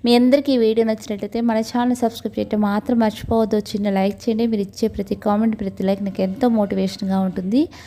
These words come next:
అలానే మీరిచ్చే ఈ లైక్ వల్ల ఈ వీడియో ఇంకొకరు చూసే అవకాశం మీరు వాళ్ళు కల్పించినట్టే. కొత్త వాళ్ళైతే మన ఛానల్ సబ్స్క్రైబ్ చేసుకోండి. మన ఫ్యామిలీ మెంబర్స్ అయితే మన ఛానల్ని సపోర్ట్ చేయండి.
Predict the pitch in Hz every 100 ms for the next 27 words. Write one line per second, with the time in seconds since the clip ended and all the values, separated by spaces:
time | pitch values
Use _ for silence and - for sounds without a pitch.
0 | - - - - 208 233 285 427 - -
1 | - - 233 240 233 - 294 - 214 240
2 | 240 240 226 220 302 392 - 208 214 240
3 | 247 262 254 220 214 254 254 233 214 -
4 | 202 190 196 190 254 226 220 233 196 180
5 | 175 170 185 - 175 - 196 - - -
6 | - - - - - - 214 214 233 240
7 | 233 233 214 208 - 240 233 214 - 220
8 | 220 214 - 220 233 233 208 208 220 220
9 | 214 208 196 262 254 214 202 - 214 247
10 | 233 - 185 - 185 170 165